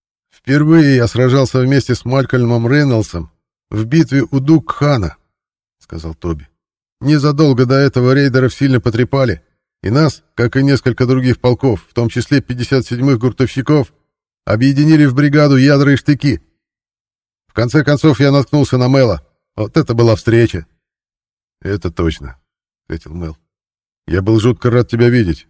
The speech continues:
знакомого человека из родных мест. Казалось невозможным, что мы оба пройдём через всё это, и всё-таки мы теперь сражались плечом к плечу. Словно это было предначертано судьбой». «Да», —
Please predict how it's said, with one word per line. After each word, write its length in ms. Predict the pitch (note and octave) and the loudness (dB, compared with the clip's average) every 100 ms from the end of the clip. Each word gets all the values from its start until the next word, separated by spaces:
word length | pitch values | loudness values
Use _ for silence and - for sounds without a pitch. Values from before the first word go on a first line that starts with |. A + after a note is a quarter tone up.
| _ | _
знакомого 600 | D#2 E2+ G#2 A#2+ B2+ A#2 | -12 -8 -6 -4 -2 -2
человека 460 | G#2+ A2 A2+ A#2+ A2 | 0 0 0 0 0
из 120 | G2+ | 0
родных 340 | G2+ G2 G2+ G#2 | 0 0 -2 0
мест. 300 | A2 G#2 _ _ _ _ _ _ _ _ _ - | 0 0 _ _ _ _ _ _ _ _ _ -6
Казалось 500 | E2+ G2+ A#2 A2+ A2+ | -4 0 0 0 0
невозможным, 720 | A2 A2 A2 B2+ B2 G#2+ G2+ | 2 2 2 0 0 0 -2
что 160 | A2 | -2
мы 160 | G#2 A2 | 0 2
оба 160 | G#2+ | 0
пройдём 400 | G2+ G#2 G#2 A2+ | 0 -2 0 -2
через 220 | G2+ G2+ - | -2 -4 -2
всё 140 | G#2 | 0
это, 360 | G#2+ G2 E2+ - _ _ _ - | 0 0 -8 -14 _ _ _ -8
и 120 | G#2 | -8
всё-таки 500 | - B2+ A2 F#2+ G2 | -6 -6 -6 -4 -4
мы 140 | G2 | -4
теперь 280 | F#2 E2+ F#2+ | -4 -6 -6
сражались 520 | - F#2+ F#2+ G#2 F2+ | -4 -4 -2 -4 -4
плечом 380 | - F2 G2 F#2 | -6 -4 -4 -6
к 60 | - | -6
плечу. 380 | F2 A2 G2+ - _ _ _ _ _ _ _ | -4 -4 -6 -10 _ _ _ _ _ _ _
Словно 340 | G#2 A#2 A#2+ | -2 0 2
это 160 | A#2+ A#2+ | 0 0
было 220 | B2 A#2+ | 2 0
предначертано 760 | A2+ A2+ A#2+ A#2 B2+ A#2 A#2+ | 0 0 0 0 0 0 -2
судьбой». 520 | G#2 A#2+ A#2 B2+ D#2+ _ _ _ _ _ _ _ _ _ _ | 0 -2 0 0 -2 _ _ _ _ _ _ _ _ _ _
«Да», — 400 | F2 A2 A2+ C#2+ | -6 0 0 -2